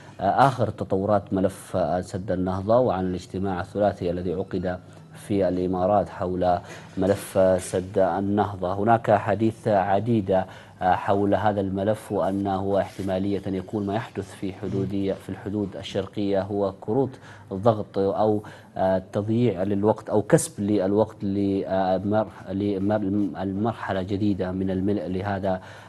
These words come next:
آه، السد الذي، آه، يعني لم يتفق حوله الثلاثة دول حتى الآن على صيغة مشتركة، حيث أكد السودان في هذا الاجتماع أنه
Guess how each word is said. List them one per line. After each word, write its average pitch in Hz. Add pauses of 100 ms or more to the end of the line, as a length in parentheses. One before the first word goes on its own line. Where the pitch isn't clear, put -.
(120)
آه، 92
السد 98
الذي، 98 (340)
آه، 92
يعني 95
لم 127
يتفق 107
حوله 98
الثلاثة 98
دول 98
حتى -
الآن 98
على 92
صيغة 92
مشتركة، 92
حيث 95
أكد 98
السودان 95
في 92
هذا 92
الاجتماع 95
أنه 95